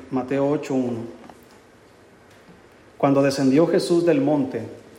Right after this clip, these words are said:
le seguía mucha gente. Y aquí vino un leproso y se postró ante él, diciendo: 'Señor,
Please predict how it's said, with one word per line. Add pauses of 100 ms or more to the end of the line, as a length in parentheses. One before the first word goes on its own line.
(540)
le
seguía
mucha
gente. (800)
Y
aquí
vino
un
leproso
y
se
postró
ante
él,
diciendo:
'Señor,